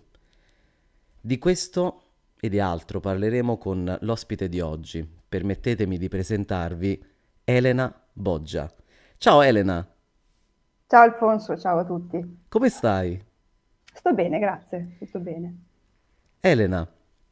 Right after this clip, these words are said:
Speaker 1: partiamo dall'inizio, per chi non ti conosce. Chi è Elena Boggia?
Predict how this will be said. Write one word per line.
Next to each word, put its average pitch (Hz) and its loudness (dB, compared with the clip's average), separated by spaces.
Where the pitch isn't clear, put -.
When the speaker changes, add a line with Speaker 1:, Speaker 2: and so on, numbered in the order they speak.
Speaker 1:
partiamo 214 -2
dall'inizio, 98 0
per 120 -6
chi - -6
non 151 0
ti - -6
conosce. 76 -8
Chi 180 -2
è - 0
Elena 127 -2
Boggia? 82 -8